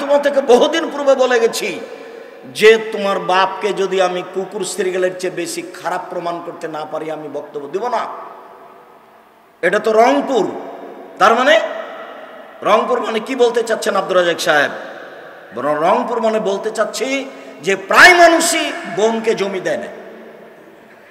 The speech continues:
বাপ মারা গেছে, দশ বছর হলো, জমি ভাগ হয়নি। অথচ আমি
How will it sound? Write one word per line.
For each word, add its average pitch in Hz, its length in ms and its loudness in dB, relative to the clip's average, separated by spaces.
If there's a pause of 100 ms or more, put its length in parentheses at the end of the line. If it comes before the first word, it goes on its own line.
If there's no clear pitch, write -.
(800)
বাপ 208 180 6 (100)
মারা 220 260 8
গেছে, 220 160 2 (140)
দশ 208 140 8 (100)
বছর 208 280 0
হলো, 196 220 0
জমি 190 280 -2
ভাগ 175 200 2
হয়নি। 131 260 -4 (1160)
অথচ 208 240 -2 (140)
আমি 226 140 2